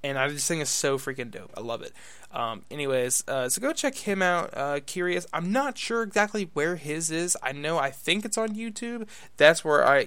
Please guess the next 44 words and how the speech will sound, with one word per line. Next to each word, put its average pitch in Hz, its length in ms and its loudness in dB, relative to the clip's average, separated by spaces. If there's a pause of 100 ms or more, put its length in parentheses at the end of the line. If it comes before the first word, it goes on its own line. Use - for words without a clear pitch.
(120)
heard 151 340 -4
bits 156 240 0
and 135 140 -8
pieces 160 400 -4
of 147 100 0
the 135 80 -4
ones 143 180 -4
that 127 120 2
I've 110 120 -6
heard. 175 300 0 (340)
Uh, 139 160 6
so 160 140 0
go 196 140 -2
check 196 240 -2
him 185 180 -4
out. 180 300 -2
Uh, 135 160 2
it's 131 100 -4
Josh 156 360 0
Peck's, - 440 -2 (100)
uh, 131 360 -2 (100)
but 131 140 2
it's - 100 -8
called 123 240 -2 (100)
Curious, - 480 -4
I 120 60 -2
believe. - 460 -6 (460)
Um, 131 440 2
and 151 100 6
I 214 60 4
think 208 140 0
it's - 80 -6
really 143 180 -4
cool. 135 480 0
Um, 127 380 -6
if 139 140 -10
you 143 60 -10
follow 147 260 8
Josh 131 280 2
Peck 135 280 -2
on 180 300 -2
YouTube, 131 540 -8
you 127 320 -8
see, - 180 -2